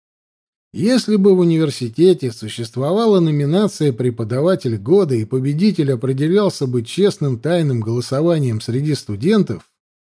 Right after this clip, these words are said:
то Батыршин побеждал бы в ней ежегодно. «Впрочем, для окончательных выводов в пользу Дениса Альбертовича мне надо еще понаблюдать за обстановкой»,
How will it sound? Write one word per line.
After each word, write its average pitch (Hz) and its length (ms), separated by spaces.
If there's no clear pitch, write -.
то 113 140
Батыршин 170 720
побеждал 202 720
бы 190 140
в 143 80
ней 160 280
ежегодно. 123 1040
«Впрочем, 165 640
для 151 240
окончательных 156 800
выводов 190 460
в - 100
пользу 175 380
Дениса 170 480
Альбертовича 160 880
мне 123 220
надо 170 240
еще 170 280
понаблюдать 170 720
за 139 140
обстановкой», 139 800